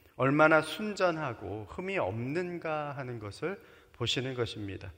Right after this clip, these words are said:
예수님께서 예루살렘 성전 문에서 헌금하는 사람들을 지켜보신 적이 있습니다. 사람들은 자기가 얼마나 많은 헌금을 하는지를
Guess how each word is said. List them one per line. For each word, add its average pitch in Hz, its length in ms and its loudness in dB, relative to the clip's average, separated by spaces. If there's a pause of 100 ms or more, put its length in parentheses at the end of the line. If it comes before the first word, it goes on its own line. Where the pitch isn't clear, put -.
(600)
예수님께서 151 600 2
예루살렘 147 440 6
성전 147 420 2
문에서 123 320 0
헌금하는 151 840 -4
사람들을 139 720 -4
지켜보신 123 560 -2
적이 113 240 -2
있습니다. 104 640 -10
사람들은 127 540 -2
자기가 120 280 2
얼마나 120 360 4
많은 123 280 2
헌금을 135 480 -6
하는지를 139 720 0